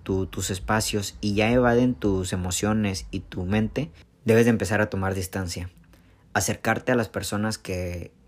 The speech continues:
que más le confías tus cosas, platicarlo. No quiero tocar temas legales de, de demanda y todo eso. Yo creo que todos sabemos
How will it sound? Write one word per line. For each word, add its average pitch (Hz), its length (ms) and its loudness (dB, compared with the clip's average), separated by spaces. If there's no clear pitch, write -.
que 92 140 -6
más 101 200 0
le 110 140 0
confías 104 400 0
tus 92 160 -8
cosas, 120 480 -4
platicarlo. 107 640 0
No 120 160 2
quiero 131 220 2
tocar 98 440 -2
temas 98 420 -2
legales 92 580 0
de, 87 300 -6
de 90 140 -4
demanda 90 360 -2
y 95 60 -4
todo 95 240 0
eso. 95 200 -2
Yo 92 200 -6
creo 90 180 -8
que - 100 -12
todos 107 300 -2
sabemos 95 640 -4